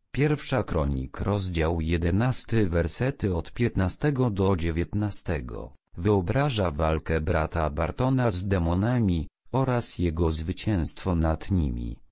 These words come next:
którzy starali się wzbudzić w nim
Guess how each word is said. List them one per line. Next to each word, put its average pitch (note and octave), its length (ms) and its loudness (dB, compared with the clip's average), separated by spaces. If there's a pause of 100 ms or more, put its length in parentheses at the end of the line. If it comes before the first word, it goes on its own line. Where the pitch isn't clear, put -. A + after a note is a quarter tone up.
(100)
którzy E2+ 380 0
starali A2 560 -2
się F2 220 0
wzbudzić F#2 720 -2
w E2+ 160 -4
nim G2+ 300 4